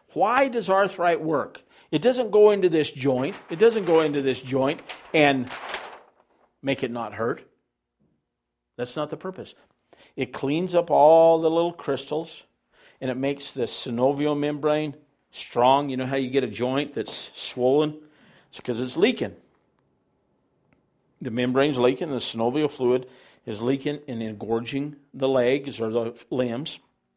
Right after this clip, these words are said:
Body's still producing, uh, synovial fluid, but, uh, arthritis puts nutrients back into the joint, uh, uh, the joint membrane, the synovial membrane, so that it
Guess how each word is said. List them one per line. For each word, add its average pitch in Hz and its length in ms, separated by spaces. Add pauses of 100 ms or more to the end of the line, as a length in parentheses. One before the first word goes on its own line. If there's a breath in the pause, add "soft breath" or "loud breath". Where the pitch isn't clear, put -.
(420)
Body's 113 320
still 139 220
producing, 135 560 (640 loud breath)
uh, 113 380 (220)
synovial 135 560
fluid, 151 480
but, 131 220 (500 loud breath)
uh, 127 280
arthritis 147 520 (280 loud breath)
puts - 220
nutrients 131 380
back 117 280
into 143 180
the 170 100
joint, 143 380
uh, 139 140 (100)
uh, 127 140 (160)
the 120 180
joint 120 480 (560)
membrane, 127 560
the - 60
synovial 113 640
membrane, 113 420 (440 soft breath)
so 131 260
that 120 160
it 110 320